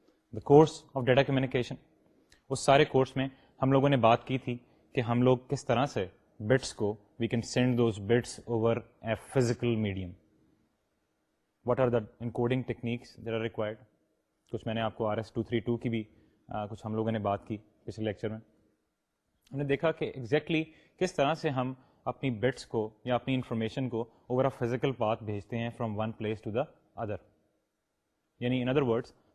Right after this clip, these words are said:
ہم نے ہارڈ ویئر ڈیٹیلز جو ہیں، وہ ڈیٹا ٹرانسمیشن کی، ان کو اسٹڈی کیا۔ اب اس لیکچر سے onwards، what we are going to study is what actually goes on on the back، back end۔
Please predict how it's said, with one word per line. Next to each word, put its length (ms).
ہم 60
نے 100
ہارڈ 260
ویئر 200
ڈیٹیلز 440
جو 100
ہیں، 180
وہ 120
ڈیٹا 220
ٹرانسمیشن 560
کی، 140
ان 120
کو 180
اسٹڈی 280
کیا۔ 160
اب 140
اس 280
لیکچر 360
سے 220
onwards، 520
what 80
we 100
are 80
going 160
to 240
study 240
is 80
what 100
actually 340
goes 320
on 260
on 240
the 100
back، 460
back 240
end۔ 80